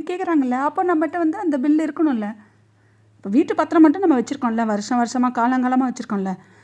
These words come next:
அப்போ நகை பில்லையும் அது கூட சேர்த்து இனி எந்த நகை எடுத்தாலும் வச்சுக்கணும்.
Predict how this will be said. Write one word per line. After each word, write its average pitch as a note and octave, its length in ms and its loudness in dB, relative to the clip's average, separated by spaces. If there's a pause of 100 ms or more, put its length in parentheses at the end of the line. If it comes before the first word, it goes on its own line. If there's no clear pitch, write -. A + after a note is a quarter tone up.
(140)
அப்போ C#5 260 -4
நகை D4 260 2
பில்லையும் E4 500 2
அது A#3+ 180 -2
கூட C4 240 -2
சேர்த்து B3 680 -2
இனி C#4+ 380 2
எந்த A3+ 320 -4
நகை G#3 260 -6
எடுத்தாலும் G#3 640 -6 (800)
வச்சுக்கணும். E3+ 440 -6